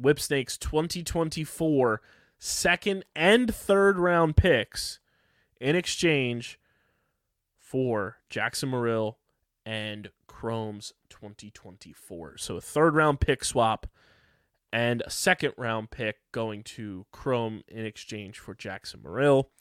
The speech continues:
I mean, that's, that's big draft capital, um, you know, to, to get for Chrome that they can use as either the picks or use it as trade bait in the offseason.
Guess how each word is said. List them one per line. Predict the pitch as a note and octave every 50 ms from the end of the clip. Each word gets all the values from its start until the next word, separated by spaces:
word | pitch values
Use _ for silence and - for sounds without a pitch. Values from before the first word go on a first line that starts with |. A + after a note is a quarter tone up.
| _ _ _ - _ _ _ _ _ _ _ _ _ _ _ _ _ _ _ _ _ _ _ _ _ _ _ _ _ _ _ B1+
I | F#2
mean, | G2 G2 F#2 F2+ F2+ G2+ _ _
that's, | - A#2 D3 E3+ - - - - - _ _ _
that's | - C3 B2+ -
big | B2 A#2+ - C#3 D3+ D#3 C#3+
draft | C3 C3 B2 B2 B2 - -
capital, | - A#2 A2 A2 - A#2 A#2+ B2+ C#3 _ _ _ _ _ _ _ _ _
um, | A2+ A2+ G#2+ G#2 G2+ F2+ D#2+ E2+ E2+ D#2 D2+ A2+ _ _ _ _ _ _ _ _ _ _ -
you | A#2 A2+
know, | A2 G2 F#2+
to, | - - - A2 F2+ -
to | _ - - G#2
get | F#2+ G2 A2 A2 A2 A2 A2 _ _
for | - A#2 A2 A2+ -
Chrome | _ - A#2 G2 F#2 G2 A#2 A#2+ G#2+
that | F#2+ _ -
they | F2 F#2+
can | - - G2+ F#2
use | F2 G#2 A2+ A#2 B2 B2+ C#3 D3 - - - - _ _ _ _ _
as | - D#2 F2+ F#2+ E2 F2+
either | F2+ F#2 F2+ F2+
the | E2+
picks | - - - E3 F#3 - - - - -
or | G#2+ G#2+ G#2 G2+
use | G2+ G2 G2+ - -
it | F#2
as | D#2+ - - - _ _ _ _ _ _ _ _ _ _
trade | - - D3+ E3 D#3 D3+ C#3
bait | D3+ D#3 D3+ C#3+ C#3+ _ -
in | B2 A#2
the | A2 G2
offseason. | G2+ A#2 B2 B2+ - - - - B2+ B2 A#2+ A#2 B2 B2 A#2+ A2+